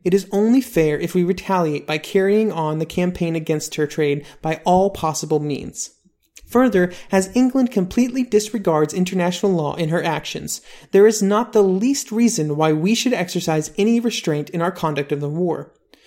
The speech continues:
We can wound England most seriously by injuring her trade. By means of the U-boats, we should be able to inflict the greatest injury.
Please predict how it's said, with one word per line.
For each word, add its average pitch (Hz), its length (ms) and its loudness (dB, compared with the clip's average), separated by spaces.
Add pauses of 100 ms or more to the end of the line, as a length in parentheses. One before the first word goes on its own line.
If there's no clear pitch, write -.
(320)
We 226 160 4
can 240 260 2
wound 196 360 4 (120)
England 160 360 0
most 185 320 0
seriously 170 520 0
by 160 120 -2
injuring 160 400 -2
her 151 100 -6
trade. - 480 -8 (320)
By 170 140 2
means 220 320 4
of 254 100 0
the 240 80 0
U-boats, 175 580 0 (220)
we 185 80 2
should 202 220 -2
be 220 180 0
able 160 260 0
to 165 260 -4
inflict 180 540 -2
the 175 80 -4
greatest 143 480 -2
injury. 170 480 -4